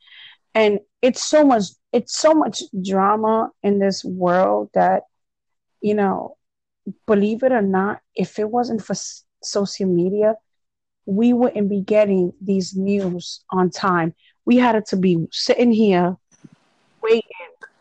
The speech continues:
till a certain time till the news come out to decide to give us the rundown of what's going on.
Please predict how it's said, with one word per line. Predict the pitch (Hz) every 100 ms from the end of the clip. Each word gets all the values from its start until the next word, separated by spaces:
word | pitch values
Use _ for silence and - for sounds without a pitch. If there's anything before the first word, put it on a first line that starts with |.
| _ _ _ _ _ _ _
till | 226 202
a |
certain | - 254 254 269
time | - 233 214
till | - 196
the | 196
news | 220 -
come | - 220
out | 208 185 - - -
to | -
decide | 208 214 - 208 208
to | 226
give | 202 208
us | 196 185 - _ _ -
the | 208
rundown | 220 214 202 190 190 -
of | 196
what's | 208 -
going | - 185 180 180
on. | 175 175